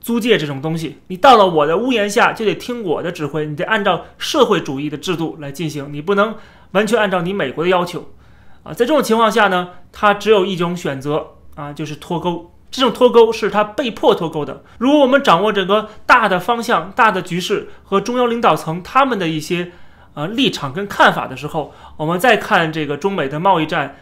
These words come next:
和这次的这种舆论战，啊，就非常顺理成章了。如果下一步美国真的驱逐了，比如说《人民日报》、呃《中国日报》China Daily，啊，包括其他的一些媒体的在美国的人员的话，中国是不是还要继续报复呢？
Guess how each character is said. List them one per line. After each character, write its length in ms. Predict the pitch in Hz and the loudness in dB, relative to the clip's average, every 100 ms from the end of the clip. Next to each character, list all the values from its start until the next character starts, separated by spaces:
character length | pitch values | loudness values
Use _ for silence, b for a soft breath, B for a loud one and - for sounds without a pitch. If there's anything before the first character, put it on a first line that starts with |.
| B | B
和 180 | - 170 | -8 -4
这 140 | 170 180 | 0 0
次 140 | 185 | 0
的 220 | 156 147 - | -4 -6 -12
这 80 | |
种 140 | 147 147 | -12 -8
舆 200 | 139 196 | -4 0
论 160 | 220 | 0
战， 260 | 170 160 - b b b b b | 0 -4 -6 b b b b b
啊， 140 | 131 156 | -14 -4
就 200 | 185 156 | -2 -2
非 160 | - | -2
常 180 | 233 190 | -2 -2
顺 180 | 185 175 | -2 -4
理 100 | 147 | -4
成 200 | 139 151 | -6 -4
章 220 | 165 208 | 0 0
了。 160 | 208 - - - | -2 -14 -20 -8
如 120 | 220 | -2
果 100 | 254 | 0
下 240 | 254 269 214 | 2 4 4
一 60 | |
步 260 | 214 220 202 | 4 2 0
美 180 | 165 156 | -2 0
国 120 | 202 | 2
真 160 | 262 247 | 0 2
的 160 | 180 | 0
驱 180 | - 220 | 0 -4
逐 140 | 196 | 0
了， 240 | 196 - - B B | 2 0 -6 B B
比 80 | 160 | -6
如 60 | |
说 100 | 170 | -2
《人 80 | 180 | 0
民 140 | 196 | 0
日 100 | 214 | 2
报》、 360 | 202 196 - B B B B - | 4 4 2 B B B B -14
呃 200 | 135 139 | -12 -6
《中 180 | 208 | -2
国 120 | 208 214 | 0 2
日 100 | 208 | 4
报》 240 | 202 - | 2 2
China 260 | - 202 202 | -2 -2 2
Daily， 400 | 214 202 160 - - - | 2 2 0 -6 -18 -14
啊， 440 | 143 143 143 135 | -10 -8 -8 -8
包 180 | - 175 | -2 -2
括 120 | 170 | 0
其 140 | 156 165 | -4 -2
他 140 | 180 | -2
的 80 | 175 | -2
一 40 | |
些 180 | 151 165 | -2 -4
媒 180 | 156 160 | -4 -4
体 200 | 165 139 | -6 -8
的 280 | 135 139 - B B B | -6 -8 -10 B B B
在 260 | - 185 160 | -6 -2 -2
美 200 | 143 135 | -2 -4
国 140 | 147 | -2
的 120 | 170 | 0
人 140 | 151 160 | 0 0
员 160 | 143 | 0
的 80 | 139 | -4
话， 220 | 147 131 - | -6 -8 -2
中 160 | 202 | 0
国 100 | 208 | 2
是 100 | 202 | 2
不 100 | 202 | 0
是 100 | 196 | 0
还 160 | 196 185 | 0 2
要 100 | 196 | 0
继 140 | 196 | -2
续 160 | 214 233 | -6 -4
报 180 | 226 196 | 0 0
复 120 | 180 | 0
呢？ 160 | 175 | -8